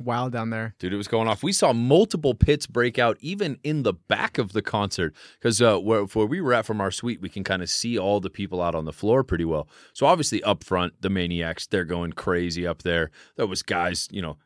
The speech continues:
Speaker 2: dressed like William Wallace head to toe, people in mummy outfits and stuff. I mean, there was, there was a lot of people who went,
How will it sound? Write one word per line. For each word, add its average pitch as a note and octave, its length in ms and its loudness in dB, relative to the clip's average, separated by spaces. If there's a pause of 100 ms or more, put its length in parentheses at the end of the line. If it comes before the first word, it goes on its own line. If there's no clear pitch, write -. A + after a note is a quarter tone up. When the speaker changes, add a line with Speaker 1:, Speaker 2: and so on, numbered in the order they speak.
Speaker 2:
dressed A2 340 -2
like F#2 200 -2
William G2+ 420 -2
Wallace G#2 460 2
head G2+ 220 0
to F#2+ 60 -8
toe, G2+ 300 0
people F#2+ 320 -4
in F#2+ 80 -6
mummy G2+ 400 -4
outfits G2 420 -2
and F#2+ 120 -2
stuff. G2+ 320 0
I G2 60 0
mean, G2 180 -4
there G#2+ 120 -4
was, F#2+ 140 -6
there C#3+ 80 -4
was C3 100 -4
a A2 40 -2
lot A2 160 4
of G2 80 -2
people F#2+ 260 -2
who F#2+ 80 0
went, F2+ 320 -2